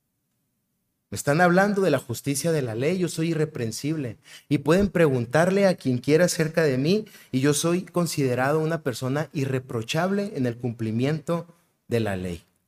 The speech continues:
Esto es lo que presenta el apóstol Pablo. Les dice, "Ustedes creen que merecen el cielo, yo lo merezco más".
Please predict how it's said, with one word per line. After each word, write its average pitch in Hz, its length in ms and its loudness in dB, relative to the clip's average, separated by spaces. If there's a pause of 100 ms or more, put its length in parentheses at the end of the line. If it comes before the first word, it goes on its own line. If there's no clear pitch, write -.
(680)
Esto 131 220 -2
es 208 40 4
lo 208 80 0
que 185 120 -2
presenta 165 500 0
el 165 60 0
apóstol 143 440 -2
Pablo. 110 400 -4 (120)
Les 143 180 0
dice, 147 180 -2
"Ustedes 196 320 2
creen 202 200 2
que 202 100 2
merecen 170 380 2
el 135 120 -2
cielo, 175 400 2 (220)
yo 143 140 6
lo 175 100 4
merezco 147 420 0
más". 165 460 -6